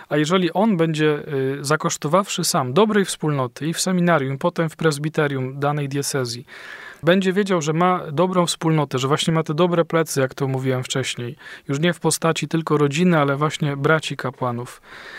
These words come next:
to wtedy on sam będzie tworzył piękne wspólnoty. I te wspólnoty będą żyć. On będzie właśnie mógł współpracować z wieloma osobami i tworzyć rzeczywiście pewien klimat,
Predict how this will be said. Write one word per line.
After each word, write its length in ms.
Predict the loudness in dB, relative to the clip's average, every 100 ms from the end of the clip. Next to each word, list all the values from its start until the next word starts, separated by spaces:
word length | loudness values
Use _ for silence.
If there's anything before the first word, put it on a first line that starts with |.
| -18 -6
to 100 | 0
wtedy 240 | 2 4
on 120 | 4
sam 260 | 4 2 2
będzie 240 | 2 0
tworzył 340 | -2 0 2 4
piękne 400 | 4 2 2 0
wspólnoty. 540 | 0 0 0 0 -6 -20 -20 _ _ -12
I 60 | 0
te 120 | 0
wspólnoty 520 | 0 0 2 2 0
będą 320 | -2 0 0
żyć. 400 | 2 0 -2 -10 -12 -20 -20 -16
On 140 | -6 0
będzie 280 | 0 2 0
właśnie 300 | -2 -2 0
mógł 200 | 0 0
współpracować 840 | -6 -2 -2 0 0 0 0 -4 -4
z 140 | -2
wieloma 360 | 0 0 0 -2
osobami 640 | -2 -2 0 2 0 -2 _ -20 -20 -20 -16 -6
i 100 | -4
tworzyć 480 | 2 2 4 0
rzeczywiście 560 | 0 -2 0 -2 0 -2
pewien 300 | -2 0 -2
klimat, 580 | -2 0 2 2 -2